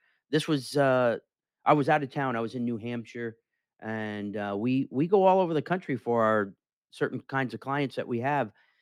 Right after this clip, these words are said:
you know, and it, it just needed that extra special touch. So I was in New Hampshire. I flew into Boston, but I just got back, and here I am live on the show. But more importantly, check this out. I'm opening up the mail, and,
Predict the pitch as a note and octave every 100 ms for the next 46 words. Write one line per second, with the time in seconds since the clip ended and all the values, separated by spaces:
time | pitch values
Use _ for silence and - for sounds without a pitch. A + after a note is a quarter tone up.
0 | _ - A2+ A#2 A2+ A2 - A#2+ B2 C3
1 | A#2+ B2+ C3 A2 A#2 G#2 A#2+ - - G#2
2 | A#2+ A2 G2+ - A#2+ - A2+ A2 A#2 G2+
3 | A2 G#2+ - _ _ _ _ - A2+ A#2+
4 | A#2 - A#2+ A2+ G#2 - C#3 B2 G2+ A#2+
5 | B2 A#2 - B2 A2+ A2 E3+ F3+ D#3+ C3
6 | D3 D3 C#3 _ _ _ _ _ A#2+ A#2+
7 | A#2 A2+ A2+ G#2 - - C3+ D#3 C#3 C#3
8 | D3 D#3 - _ _ G#2 A#2 B2 A#2+ A#2
9 | A2 E3 E3+ E3 B2+ C3+ D3 B2+ E3+ -
10 | B2+ A#2+ C3+ _ _ _ F3 F3 D3 B2
11 | G#2+ A#2+ D3+ D#3 D3 B2+ A2 A#2 C3+ D3
12 | C#3 _ _ _ _ _ _ - A2